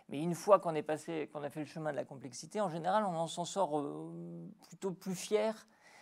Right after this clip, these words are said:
que désespéré. Euh, et ce qui renvoie à votre première question,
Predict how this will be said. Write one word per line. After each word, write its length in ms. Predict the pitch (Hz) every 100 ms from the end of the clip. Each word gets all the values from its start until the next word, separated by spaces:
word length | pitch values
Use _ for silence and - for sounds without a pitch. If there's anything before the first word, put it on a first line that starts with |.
| -
que 100 | -
désespéré. 680 | 156 160 170 - 165 156 135 - - - - - -
Euh, 720 | 147 143 135 127 127 131 - -
et 140 | 147
ce 140 | - -
qui 300 | 160 139 131
renvoie 340 | 127 143 156
à 20 |
votre 180 | 143 139
première 320 | - 147 139
question, 540 | - 170 - 202 156